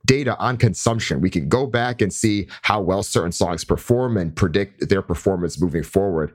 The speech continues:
And it was very hard to do this. It was almost impossible in the C D era and any of the other times before. But third, this is a non-correlated asset,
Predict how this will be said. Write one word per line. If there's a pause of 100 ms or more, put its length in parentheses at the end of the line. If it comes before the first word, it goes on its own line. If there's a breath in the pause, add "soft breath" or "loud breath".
And
it
was
very
hard
to
do
this.
It
was
almost
impossible
in
the
C
D
era
and
any
of
the
other
times
before. (480 loud breath)
But
third, (460 loud breath)
this
is
a
non-correlated
asset,